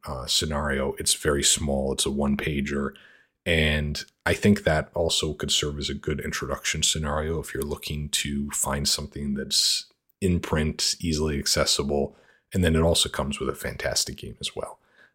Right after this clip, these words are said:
Uh, and that's Scorpions in a Bottle scenario from The Third Winter, uh, is more of a little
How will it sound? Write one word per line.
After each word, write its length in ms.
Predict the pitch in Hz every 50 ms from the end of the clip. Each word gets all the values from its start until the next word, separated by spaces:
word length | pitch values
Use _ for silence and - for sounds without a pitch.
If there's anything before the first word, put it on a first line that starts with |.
| _
Uh, 200 | - 76 73 71 67
and 100 | 73 76
that's 140 | 71 71 -
Scorpions 580 | - - - 87 78 - - 73 71 69 -
in 60 | -
a 60 | 67 65
Bottle 320 | - - 67 65 - -
scenario 460 | - - - 73 69 67 69 67 62
from 560 | - - - - - - 87 82 78 73 71
The 100 | 69 69
Third 420 | 71 - - - 71 69 64 65 64
Winter, 460 | - - - - - - - - - - _ _ _ _ _ _ _ -
uh, 180 | 82 76 73
is 240 | 73 71 - - -
more 260 | - 82 80 78 71
of 80 | 67 69
a 40 | 71
little 400 | 71 71 69 67 67 67 -